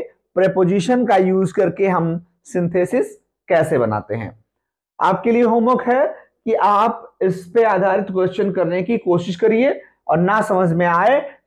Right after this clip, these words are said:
तो आप लिखिए, Means कुछ पिन करिए और comment करिए, और हम उसका reply देंगे। चलिए, आप देख रहे थे आरएनजे Academy और मैं दिनेश कुमार।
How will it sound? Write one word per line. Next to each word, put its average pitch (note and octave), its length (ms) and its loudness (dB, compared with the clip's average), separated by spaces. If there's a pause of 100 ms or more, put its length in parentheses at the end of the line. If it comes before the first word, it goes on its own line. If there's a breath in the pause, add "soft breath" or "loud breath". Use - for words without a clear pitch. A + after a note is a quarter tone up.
(120)
तो F3+ 420 0
आप D#3+ 460 -4 (2000 loud breath)
लिखिए, E3 680 0 (460)
Means - 500 -2 (360)
कुछ F3+ 300 0
पिन A#3 220 2
करिए G3+ 640 0
और D#3+ 260 2
comment G3 360 -2
करिए, F3+ 260 2
और F#3+ 220 2
हम F3+ 200 0
उसका E3+ 300 0
reply E3+ 360 0
देंगे। C#3+ 460 -2 (480)
चलिए, C#3 380 0 (160 soft breath)
आप F#3+ 200 2
देख G3+ 200 2
रहे G#3 120 0
थे - 100 0
आरएनजे G3 360 2
Academy A3 440 0
और E3+ 260 -4
मैं F3 200 0
दिनेश D#3 260 -2
कुमार। B2 400 -2